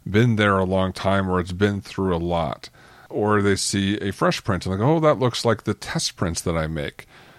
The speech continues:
But you take a, a, you know, nice fresh print, you lock it in a safe where it doesn't have any,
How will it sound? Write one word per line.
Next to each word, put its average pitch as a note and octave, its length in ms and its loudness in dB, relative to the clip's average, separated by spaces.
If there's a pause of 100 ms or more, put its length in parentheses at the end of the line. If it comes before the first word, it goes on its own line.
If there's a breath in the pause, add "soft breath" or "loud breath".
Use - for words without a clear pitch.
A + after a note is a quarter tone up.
(220 loud breath)
But C3 520 2 (120)
you G#2+ 180 -4
take D#3 320 -2
a, E3 140 2
a, B2 200 0 (200)
you B2+ 80 -2
know, G#2+ 60 0
nice A#2 200 2
fresh - 320 0
print, D3 400 0
you A#2+ 160 -12
lock G#2+ 240 2
it C3+ 60 2
in B2+ 140 2
a A#2+ 80 2
safe C#3 520 2
where F#2 180 0
it - 380 -6 (220)
doesn't G#2 300 0
have G2 180 0
any, B2+ 380 4